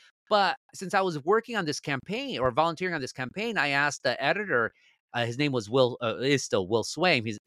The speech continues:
obviously not at the O C Weekly 'cause it no longer exists. But I asked him, "How can I get you folks to cover a story?"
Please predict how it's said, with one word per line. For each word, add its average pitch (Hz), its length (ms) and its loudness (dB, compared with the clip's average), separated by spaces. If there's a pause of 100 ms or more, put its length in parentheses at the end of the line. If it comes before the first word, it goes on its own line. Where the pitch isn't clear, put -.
(120)
obviously 101 320 -4
not 95 220 -2
at 90 140 -6
the 87 100 -8
O 90 100 -6
C 127 120 -6
Weekly 175 320 2
'cause 107 120 -8
it 95 60 -10
no 87 100 -8
longer 82 200 -10
exists. 156 420 -6
But 127 200 0 (420)
I 175 180 0
asked 185 320 0
him, 156 260 -4 (520)
"How 226 240 -2
can 254 140 -8
I 240 100 -4
get 180 220 -2
you 165 120 -8
folks 151 340 -2
to 131 100 -10
cover 110 320 -6
a 107 60 -4
story?" - 580 0